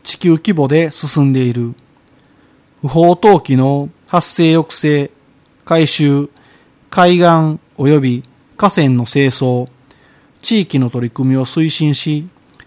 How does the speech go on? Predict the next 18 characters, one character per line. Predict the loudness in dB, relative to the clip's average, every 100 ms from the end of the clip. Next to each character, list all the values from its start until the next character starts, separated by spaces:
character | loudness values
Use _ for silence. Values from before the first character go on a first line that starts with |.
| _ -2
海 | 0 4
洋 | 4 4 2 -2
ゴ | 0 2
ミ | 4
問 | 4 2
題 | 0 -2
に | -2 -2 -4 -10 _
対 | -2 0
処 | -2
し | -2 0
て |
い | -2
き | -2
た | -4 -6
い。 | -8 _ _ _ _ _ _ _ _ _ _
質 | -16 -2 2
問 | 4 2
者、 | -4 -10